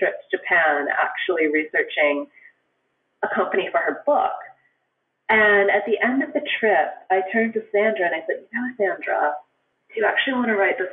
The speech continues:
book on layoffs? I think you're sitting on something much more interesting, bigger here."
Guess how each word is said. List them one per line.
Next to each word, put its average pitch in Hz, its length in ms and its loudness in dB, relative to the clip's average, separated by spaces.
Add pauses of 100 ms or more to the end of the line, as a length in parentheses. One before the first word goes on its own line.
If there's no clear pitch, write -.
book 165 160 -6
on 160 160 -8
layoffs? - 560 -6 (240)
I - 120 -12
think 226 200 -14
you're 269 200 -10
sitting 190 280 -2
on 180 160 -10
something 180 360 -12 (120)
much - 200 -8 (120)
more 185 120 -4
interesting, - 680 -8 (120)
bigger 240 440 0
here." - 360 -4